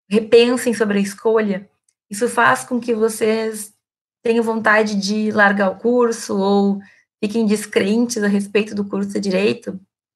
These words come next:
É bem comum, né? Pode acontecer. Às vezes, a gente supervaloriza o que outras pessoas pensam, mesmo que essas pessoas sejam, sei lá,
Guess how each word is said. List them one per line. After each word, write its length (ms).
É 60
bem 160
comum, 420
né? 160
Pode 240
acontecer. 680
Às 260
vezes, 800
a 160
gente 720
supervaloriza 1400
o 80
que 200
outras 480
pessoas 460
pensam, 640
mesmo 540
que 140
essas 240
pessoas 460
sejam, 460
sei 180
lá, 360